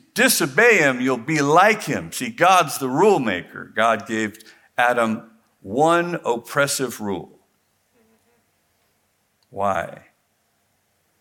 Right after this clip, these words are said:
So that Adam would have a ruler. Just one rule. One. Don't do, don't do the tree there. Just don't do it. Do everything else. Run around naked. I don't care.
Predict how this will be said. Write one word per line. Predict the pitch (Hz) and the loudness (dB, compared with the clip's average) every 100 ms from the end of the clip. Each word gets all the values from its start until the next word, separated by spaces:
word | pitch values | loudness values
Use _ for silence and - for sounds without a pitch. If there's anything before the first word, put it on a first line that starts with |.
| _ _ _ _ _ | _ _ _ _ _
So | - 117 | -8 -6
that | 107 - _ _ _ _ | -8 -12 _ _ _ _
Adam | - 95 101 | -10 -8 -6
would | 101 | -6
have | 117 117 | -8 -10
a | |
ruler. | 110 143 120 82 - _ _ _ _ _ _ _ _ _ _ _ _ _ _ | -8 -6 -6 -10 -20 _ _ _ _ _ _ _ _ _ _ _ _ _ _
Just | 143 - | -18 -14
one | 127 151 143 | -8 -6 -4
rule. | 147 107 - _ _ _ | -6 -10 -16 _ _ _
One. | - 127 - - | -14 -14 -14 -10
Don't | 120 | -10
do, | 127 143 _ | -8 -12 _
don't | 131 127 | -12 -10
do | 131 | -10
the | 117 | -12
tree | - 135 117 | -12 -12 -12
there. | - - _ _ _ | -16 -20 _ _ _
Just | - | -20
don't | - 101 | -20 -16
do | 107 | -16
it. | 101 _ _ _ _ _ _ _ _ _ | -18 _ _ _ _ _ _ _ _ _
Do | 135 127 | -4 0
everything | 156 160 151 160 147 | 0 -2 -8 -8 -8
else. | 139 104 - | -10 -14 -4
Run | 135 | -2
around | 170 175 | 0 -2
naked. | 156 196 90 | -4 -6 -6
I | 101 | -6
don't | 135 131 | -6 -10
care. | 117 - | -18 -18